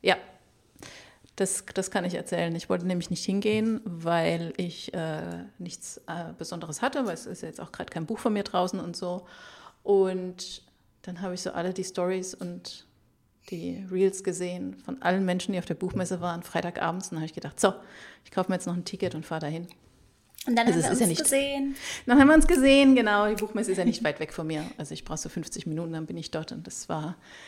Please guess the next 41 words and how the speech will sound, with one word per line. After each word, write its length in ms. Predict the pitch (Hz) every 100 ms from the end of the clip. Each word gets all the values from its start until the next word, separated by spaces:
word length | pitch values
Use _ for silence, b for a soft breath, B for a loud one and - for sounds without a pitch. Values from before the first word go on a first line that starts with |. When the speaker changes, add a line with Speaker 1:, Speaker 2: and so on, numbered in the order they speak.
| B
Speaker 1:
ein 80 | -
richtig 320 | 233 240 285
schöner 340 | - 262 233 240
Tagesausflug 1000 | - 196 190 202 - 190 - 196 202 -
und 220 | 196 185
das 120 | -
erste 400 | - 190 190 190
Mal 240 | 196 175 180
wieder 180 | 190
Messeluft 560 | 175 170 175 185 170 -
geschnuppert 540 | 175 - 170 165 165 -
seit 500 | - 160 160 - -
Speaker 2:
Mhm. 640 | 208 196 196 185 190 190 202
Speaker 1:
Corona. 680 | 180 160 170 170 160 170 - -
Das 120 | -
war 80 | 175
meine 200 | 165 -
erste 220 | 165 -
Messe 260 | 147 151 165
jetzt. 340 | - - - _ _ _ B B B -
Es 80 | 220
war 80 |
Speaker 2:
Ja. 80 | 196
Speaker 1:
echt 220 | 175 -
richtig 440 | 175 - 170 - -
cool. 320 | 175 170 - -
Es 120 | -
hat, 160 | 180 -
äh, 180 | 180 165
du, 180 | 156 165 -
du 80 | -
gehst 260 | 160 175 -
dahin 240 | 175 196
und 140 | 180 165
bist 180 | 180
sofort 360 | - 165 170 -
wieder 200 | 180 165
im 160 | 165 156
alten 240 | 156 165
Flair 420 | - - 156 160 -
drin. 220 | -